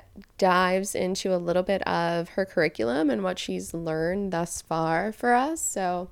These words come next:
if you guys are interested in pursuing a higher education in cannabis, it's happening. There are places,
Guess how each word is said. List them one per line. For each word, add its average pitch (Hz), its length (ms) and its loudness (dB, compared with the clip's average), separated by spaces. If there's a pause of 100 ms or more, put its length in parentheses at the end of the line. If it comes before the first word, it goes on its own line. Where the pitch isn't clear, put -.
(100)
if - 40 -20
you 208 120 0
guys 202 240 2
are 226 80 -2
interested 247 680 -2
in 220 240 -2
pursuing 220 720 -2
a - 160 -4
higher 208 320 0
education 226 560 0
in 220 80 0
cannabis, 208 580 -2
it's - 140 -10
happening. 269 560 0
There 233 160 2
are 220 60 -2
places, 233 640 -2